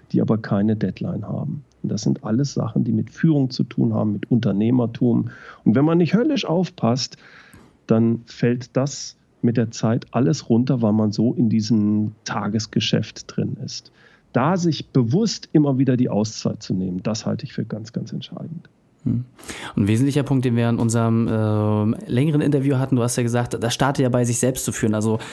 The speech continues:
Speaker 2: je nachdem ist das ja der, der fünfte Punkt vielleicht, ähm, den, den ich mir ganz besonders mitgenommen habe. Viele denken immer, äh, Führung, das hat von mir etwas auf andere zu tun, aber startet ja bei mir selbst. Also das war für mich auch nochmal so ein ganz wesentlicher Punkt, wie du das reflektierst, dass du gesagt hast, ja, wenn ich mich selber gut führen kann, dann habe ich auch die Chance, erst andere zu führen.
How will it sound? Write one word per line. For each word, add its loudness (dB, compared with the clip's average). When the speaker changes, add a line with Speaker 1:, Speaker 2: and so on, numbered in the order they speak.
Speaker 2:
je 4
nachdem 4
ist 2
das 0
ja 2
der, 4
der 2
fünfte 4
Punkt 2
vielleicht, 0
ähm, 2
den, 2
den 2
ich 0
mir 6
ganz 2
besonders 0
mitgenommen 0
habe. 0
Viele 0
denken 0
immer, 2
äh, -6
Führung, 0
das -2
hat -4
von 0
mir 4
etwas -2
auf 0
andere 2
zu -6
tun, 2
aber 0
startet 0
ja 0
bei 0
mir 2
selbst. 0
Also 0
das -2
war 0
für 2
mich 4
auch 4
nochmal 4
so 4
ein 2
ganz 0
wesentlicher 2
Punkt, 0
wie -2
du 2
das -2
reflektierst, -2
dass -8
du -2
gesagt 0
hast, -4
ja, -2
wenn 2
ich 2
mich 0
selber 2
gut -2
führen 4
kann, 0
dann 2
habe 0
ich -4
auch -6
die -4
Chance, -4
erst -6
andere 0
zu -6
führen. -2